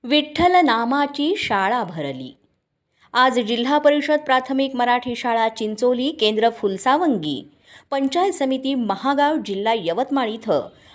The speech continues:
आषाढी एकादशीचं औचित्य साधत शाळेतील चिमुकल्या विद्यार्थ्यांनी विठ्ठल रुक्मिणीची वेशभूषा करून संपूर्ण गावातून स्वच्छता दिंडीचं आयोजन केलं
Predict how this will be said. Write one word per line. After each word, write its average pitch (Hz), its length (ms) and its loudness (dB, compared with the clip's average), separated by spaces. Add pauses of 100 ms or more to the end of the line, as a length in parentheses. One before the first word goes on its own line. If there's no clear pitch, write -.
आषाढी 339 460 0
एकादशीचं 247 760 0
औचित्य 208 600 -2
साधत 196 500 0
शाळेतील 220 580 0
चिमुकल्या 247 500 0
विद्यार्थ्यांनी 254 800 0 (360)
विठ्ठल 285 480 2
रुक्मिणीची 254 640 -2
वेशभूषा 233 680 2
करून 214 340 -2
संपूर्ण 254 600 0
गावातून 165 760 0 (580)
स्वच्छता 277 640 0
दिंडीचं 180 640 -2
आयोजन 143 440 -2
केलं 147 280 0